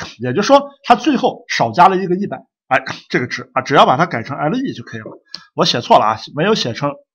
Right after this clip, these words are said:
这个小于等于，而写的是小于一百。那再执行它一下，嗯，啊，这个格式双引号这块儿有点问题，不应该用双引号，这个加法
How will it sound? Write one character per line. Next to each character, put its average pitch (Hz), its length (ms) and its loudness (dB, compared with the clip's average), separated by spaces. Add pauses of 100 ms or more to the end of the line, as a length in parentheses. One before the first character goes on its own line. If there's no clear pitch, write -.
这 127 180 -6
个 113 260 -8 (160)
小 127 180 -4
于 185 80 2
等 127 180 -2
于， 113 180 -10 (220)
而 156 100 0
写 160 180 -6
的 113 100 -14
是 135 100 -12
小 - 220 -4
于 143 200 -2
一 170 40 -4
百。 - 100 -12 (440)
那 170 140 4
再 214 200 6
执 170 140 -2
行 165 140 2
它 151 140 2
一 - 20 -2
下， - 180 -6 (680)
嗯， 131 320 -10 (840)
啊， 101 180 -6
这 143 120 -8
个 107 100 -10
格 113 160 -10
式 95 240 -8 (1000)
双 151 320 -2
引 110 100 -6
号 123 180 -4
这 123 160 -10
块 113 140 -14
儿 113 40 -18
有 120 140 -8
点 117 120 -6
问 127 120 -6
题， - 220 -16 (680)
不 165 140 2
应 143 140 0
该 143 120 0
用 131 140 -4
双 135 180 -6
引 117 60 -8
号， 131 200 -8 (100)
这 143 180 -4
个 113 160 -8
加 139 220 0
法 - 240 -10